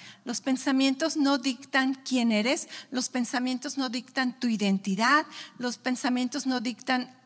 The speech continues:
tus acciones, tú vas a decidir si el pensamiento va a ser aceptado o si el pensamiento va a ser rechazado.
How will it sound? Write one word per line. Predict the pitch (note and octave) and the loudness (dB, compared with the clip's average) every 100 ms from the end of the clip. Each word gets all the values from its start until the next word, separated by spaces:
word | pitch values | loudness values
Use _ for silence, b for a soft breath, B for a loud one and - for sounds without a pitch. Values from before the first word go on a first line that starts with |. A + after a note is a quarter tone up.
| F3+ | -6
tus | A3+ - | -2 2
acciones, | G3 - - C4 C4 C#4+ E4 - B B B B _ _ _ _ - | 2 0 0 2 2 2 0 -4 B B B B _ _ _ _ 2
tú | D#4 E4 | 4 6
vas | D4 C#4 C#4 D4+ | 6 6 6 0
a | |
decidir | C4 B3 - A#3+ A3+ C4 A#3+ F3 B B | 0 0 0 0 2 2 0 -4 B B
si | - A#3+ | -8 -6
el | G#3 | -4
pensamiento | A3 G#3+ G#3+ A3 A#3 C4 B3 D4 | -2 -2 0 0 2 2 0 0
va | B3+ | 0
a | C4 | 0
ser | - B3+ | 0 -2
aceptado | A3+ - F#3+ - C4 B3+ C4+ - | -2 -2 -8 -4 2 2 2 0
o | A3+ | -2
si | - | -2
el | D4+ | -4
pensamiento | D4 G#3 A3+ G#3 G#3+ G#3 A3+ | -6 -6 -2 0 0 -2 -4
va | G3+ G#3 G3+ - | 0 0 0 -2
a | G3+ | -4
ser | F#3+ - G3+ F#3+ | -4 -2 -2 -2
rechazado. | G3+ G3 G3+ F#3+ - G#3+ G3+ F3 | -4 -4 -4 -4 -2 -2 -2 -6